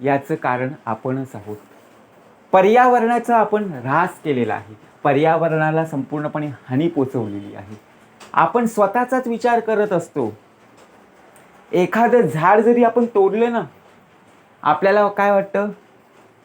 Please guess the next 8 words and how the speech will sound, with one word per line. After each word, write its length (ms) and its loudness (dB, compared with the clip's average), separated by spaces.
बघा, 240 2
प्रत्यक्षपणे 720 -2
त्या 200 2
झाडाची 640 0
लाकडं 320 -4
आपल्याला 540 0
मिळालेली 640 0
आहेत, 220 -6